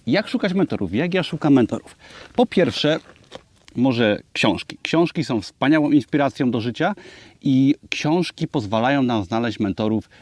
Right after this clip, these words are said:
z różnych dziedzin. Możemy mieć mentorów biznesowych, mentorów takich życiowych, którzy nas inspirują, dodają nam odwagi.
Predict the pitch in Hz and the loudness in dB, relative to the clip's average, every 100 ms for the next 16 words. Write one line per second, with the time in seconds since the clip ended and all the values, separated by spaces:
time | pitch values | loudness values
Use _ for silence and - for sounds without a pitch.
0 | - 90 110 160 123 131 - _ 101 104 | -16 -4 2 4 4 2 0 _ -4 0
1 | 98 - _ - - - - - 139 139 | 0 -2 _ -20 -20 -20 -8 0 2 6
2 | 123 104 110 95 92 87 85 143 139 135 | 4 4 0 -2 -4 -6 -2 0 2 2
3 | 143 117 120 107 110 98 92 95 87 98 | 2 0 0 -2 -2 -2 -2 -4 -6 -10
4 | - 113 92 107 - 143 120 - 110 90 | -12 -6 -2 0 0 0 0 -2 -4 -4
5 | 87 85 - 175 - 160 143 127 123 113 | -4 -6 -2 -2 0 2 4 4 4 2
6 | 107 101 95 90 - 135 131 143 123 139 | 2 2 2 -2 -2 -2 0 0 2 0